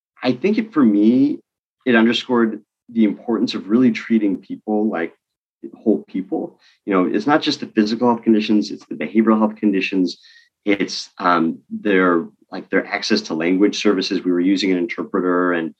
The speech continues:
um, and, you know, I, I really look back, I was like, "I wish I had asked that question, you know, a couple of times earlier," but also,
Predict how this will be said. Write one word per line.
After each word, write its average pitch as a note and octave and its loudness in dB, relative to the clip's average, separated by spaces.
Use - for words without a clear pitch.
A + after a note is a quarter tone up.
um, F2 -2
and, G#2 -2
you C3 2
know, A#2+ 2
I, A#2 -4
I B2 0
really A#2 2
look C3 0
back, B2 -4
I - -2
was G2+ -2
like, G2+ -4
"I B2+ -4
wish F3 2
I E3+ 2
had B2 2
asked A#2+ 0
that G#2+ -2
question, F#2 -4
you G2+ -6
know, F2 -2
a E2 -4
couple - -6
of - -10
times F2 -8
earlier," G#2 2
but F#2+ -4
also, A#2+ 0